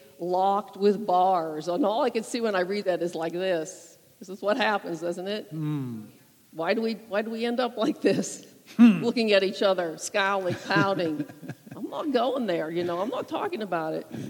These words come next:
Speaker 1: You do something about it."
Speaker 2: <laughs>
Speaker 1: Why do we do that?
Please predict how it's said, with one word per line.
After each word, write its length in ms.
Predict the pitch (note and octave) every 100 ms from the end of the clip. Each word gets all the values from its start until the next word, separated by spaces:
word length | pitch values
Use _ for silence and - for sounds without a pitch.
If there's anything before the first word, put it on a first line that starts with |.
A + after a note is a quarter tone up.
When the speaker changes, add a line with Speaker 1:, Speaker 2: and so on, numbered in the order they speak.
| E3+ - -
Speaker 1:
You 280 | G3 C#4+ D#5+
do 160 | D#4
something 480 | C4 A3+ F3 F3 F3
about 320 | E3+ D#3+ D#3
it." 160 | D3 -
Speaker 2:
<laughs> 1500 | E3+ - - - D3+ - F#3+ - G3 F#3+ F3 - - - -
Speaker 1:
Why 560 | G3 C4+ F#4 G#4 F#3 D#3+
do 120 | G#3
we 160 | B3+
do 260 | A#3 C4+ D#4+
that? 360 | B3+ F3 C#3+